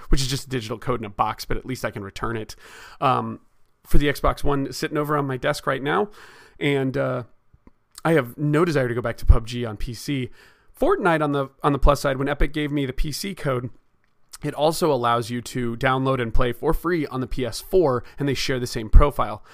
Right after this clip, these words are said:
P S four didn't help me, and even my buddy Hefe, like, who plays that game a lot, and he's real into it, I just wasn't. And, and I'm not just talking about the King of the Kill mode. I'm also, or the Battle Royale mode is what they call it.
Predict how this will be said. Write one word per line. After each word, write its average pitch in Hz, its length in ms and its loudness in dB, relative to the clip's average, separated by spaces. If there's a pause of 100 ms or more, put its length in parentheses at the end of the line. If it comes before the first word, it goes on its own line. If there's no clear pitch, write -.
(300)
P 269 100 -2
S 277 100 0
four 254 160 4
didn't 202 180 2
help 196 200 2
me, 139 180 -2
and 170 140 -4
even 233 220 -4
my 226 140 4
buddy 202 280 4
Hefe, 117 580 -2
like, 135 260 -2
who 165 200 8
plays 175 300 4
that 160 180 -4
game 151 220 -2
a 123 160 -4
lot, 131 320 2
and 107 100 -12
he's 160 340 -6
real 175 720 -6
into 123 400 -6
it, 107 160 -14 (1200)
I 165 100 -4
just 185 180 4
wasn't. 160 420 2 (280)
And, 208 140 8
and 214 120 4
I'm 226 80 4
not 330 160 -4
just - 220 -6
talking - 340 2
about 147 220 -2
the 147 60 -6
King 160 200 -2
of 151 40 -2
the 139 60 -4
Kill 202 220 -4
mode. 127 240 -8 (320)
I'm 165 120 2
also, 226 260 0
or 156 220 2
the 147 80 4
Battle 156 260 4
Royale 131 380 -2
mode 113 200 -10
is 117 80 -8
what - 120 8
they 110 80 -12
call 107 200 -6
it. - 140 -14